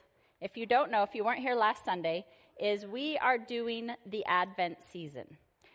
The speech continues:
So we are talking, last week Pastor John talked about hope, which was our first candle of the Advent season. So here at A Z V, we celebrate Christmas, and we celebrate it in December.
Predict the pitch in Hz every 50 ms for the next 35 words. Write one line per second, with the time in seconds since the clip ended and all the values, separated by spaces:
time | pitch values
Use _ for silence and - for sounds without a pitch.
0 | - _ _ - - - 208 196 185 175 208 247 269 277 277 294 - - 247 214
1 | 208 - - 202 185 196 196 180 196 202 233 - - - 233 226 - - 226 190
2 | 208 - - 240 220 220 196 185 190 190 - 196 175 - - - - - 175 175
3 | 156 160 160 - - - - - - 226 185 151 - - - - - - _ _
4 | - 190 185 - - 196 190 202 190 185 - - 202 185 185 - - - - 208
5 | 180 170 160 160 143 - - 160 160 170 170 - 139 156 151 156 - 151 - -
6 | - - 180 151 151 139 95 - _ _ _ _ _ _ _ _ _ _ _ _
7 | _ _ _ _ - - - 240 226 226 220 214 - - - - - - _ _
8 | _ _ _ - - - 311 330 370 381 - - 311 320 - - 247 247 254 233
9 | 254 262 240 208 220 208 208 208 208 196 214 247 254 254 - - 220 214 226 220
10 | 208 208 196 196 - - - 170 - - - 107 - - - - - - _ _
11 | _ _ _ _ _ _ _ _ _ _ - 226 233 240 262 294 - - 285 233
12 | 247 247 240 220 233 220 214 208 214 - - 202 202 185 190 185 - - 160 147
13 | - - -